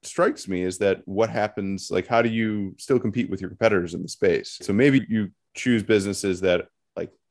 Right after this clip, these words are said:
we talk about on this podcast a lot, where it's like harbor management software, like, very specific, and you're gonna be the one player, and there isn't much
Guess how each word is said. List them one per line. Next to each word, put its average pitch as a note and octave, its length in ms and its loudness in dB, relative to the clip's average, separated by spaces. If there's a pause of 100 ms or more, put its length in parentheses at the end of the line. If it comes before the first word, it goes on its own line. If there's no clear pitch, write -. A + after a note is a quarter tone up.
(160)
we G2 140 -6
talk F#2 260 0
about F2 220 2
on E2+ 100 -4
this - 360 -6 (340)
podcast F2+ 440 0
a - 20 -10
lot, E2+ 240 -2
where D#2+ 380 -4
it's - 160 -18
like - 280 -8 (480)
harbor F#2 640 6 (320)
management F#2 540 0
software, E2+ 500 0
like, F2 100 0
very C#3+ 200 4
specific, A#2+ 480 -4
and G2 80 -4
you're G2 80 -4
gonna G2+ 120 -4
be G2 100 -4
the F#2+ 80 -4
one B2 220 -2
player, A#2 380 0
and F#2+ 240 -6 (380)
there A2+ 160 0
isn't A2 380 0 (300)
much G#2 520 -6